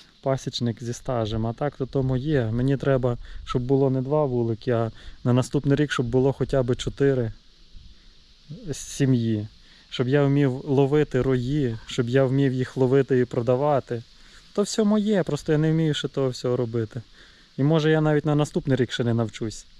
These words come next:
Але якщо будуть бджоли, <laughs> то я буду вам то все показувати, ті всі пригоди біля тих вуликів моїх. А ви пишіть, що хочете. Є багато, дуже дякую, таких толкових коментарів, з яких я навчаюся, розумію щось.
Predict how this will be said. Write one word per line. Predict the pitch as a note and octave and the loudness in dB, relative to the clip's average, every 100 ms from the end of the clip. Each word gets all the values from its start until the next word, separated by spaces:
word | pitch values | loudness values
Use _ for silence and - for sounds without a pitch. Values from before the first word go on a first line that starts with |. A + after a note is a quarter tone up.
| - - - - | -20 -20 -20 -6
Але | B2+ A#2+ C3+ A#2 A#2+ - | 0 4 4 2 -2 -6
якщо | B2+ - - B2 | -6 -4 0 0
будуть | A#2 C3+ B2 A2+ | 2 0 0 -2
бджоли, | A#2+ D3+ D#3 B2 G2+ - - | 2 4 4 2 0 -4 -6
<laughs> | - - - - | -14 -18 -14 2
то | C3+ | 4
я | D3 | 6
буду | C3+ C3+ C3 | 4 2 2
вам | C3 | 2
то | C3 | 0
все | C3+ - | -2 0
показувати, | A#2+ B2+ C#3 B2 A#2 A2+ G#2+ A2 | -2 0 2 2 2 0 -2 -4
ті | B2+ | -2
всі | A2+ - A2+ | -2 0 0
пригоди | C3 A#2 A#2+ A2 A2+ | 2 2 2 0 0
біля | A2+ A#2 | 0 -2
тих | - A#2 A#2+ | -2 -6 -2
вуликів | A#2 A2+ G#2+ A#2+ | 0 0 -2 -2
моїх. | A#2 A2 A2 G#2+ - - - - - - | 0 0 -2 -6 -16 -20 -18 -18 -18 -8
А | C#3+ | -4
ви | E3 E3 | 0 0
пишіть, | D3+ C#3 D#3 C3 | 0 0 0 -2
що | C3 | -4
хочете. | - C#3 B2+ A2+ A#2+ A2 - - - - - | 0 0 0 -2 -2 -4 -6 -16 -16 -14 -4
Є | C3+ E3+ | 2 4
багато, | C#3+ C3 D#3+ B2+ | 4 0 0 0
дуже | A2+ C#3+ B2+ | 0 2 2
дякую, | B2 B2+ A#2+ A#2 | 2 0 2 -2
таких | A2 A#2 B2+ - - | 0 0 -2 -2 0
толкових | A#2+ - C3 A#2 - | 0 2 2 2 0
коментарів, | B2 A2+ A#2 B2+ D3+ B2+ | -2 0 0 2 2 2
з | |
яких | A#2 B2+ C3 C3 | 0 -2 -2 2
я | A#2+ A#2 - - - - | 2 0 -12 -20 -16 -2
навчаюся, | C3 A#2+ C3 A2+ A2 B2+ | 0 2 0 2 0 0
розумію | B2+ A#2+ C3 C3 A2+ G#2+ | 2 2 4 4 4 0
щось. | - A#2+ G#2 | -6 -8 -10